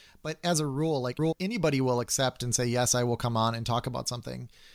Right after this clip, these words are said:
So we can really go to, like, the authoritative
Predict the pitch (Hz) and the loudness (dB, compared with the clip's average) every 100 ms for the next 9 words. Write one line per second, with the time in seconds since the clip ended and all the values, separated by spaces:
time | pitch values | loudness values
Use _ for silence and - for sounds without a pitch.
0 | - - 190 240 294 185 180 160 117 135 | -2 0 2 0 0 0 2 0 -2 0
1 | 127 190 - 147 127 117 113 135 127 139 | 0 0 -2 0 -2 -2 0 0 0 0
2 | 135 139 139 127 | 0 0 0 -2